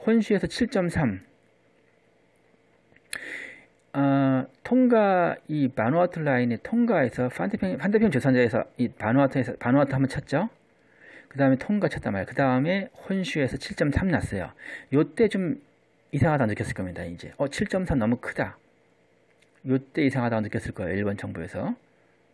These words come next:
기상청에서 칠 점 삼, 어, 크네라고 했겠죠. 그리고 나서, 어, 십 분 뒤네요. 십 분 뒤에 그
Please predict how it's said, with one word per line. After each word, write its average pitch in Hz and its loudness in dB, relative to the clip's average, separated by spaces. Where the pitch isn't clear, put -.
기상청에서 101 -4
칠 - -6
점 143 -2
삼, 131 -4
어, 113 -6
크네라고 165 -2
했겠죠. 139 -6
그리고 170 -2
나서, 185 0
어, 123 -4
십 - -12
분 208 2
뒤네요. 117 0
십 - -10
분 175 -2
뒤에 160 -2
그 90 -6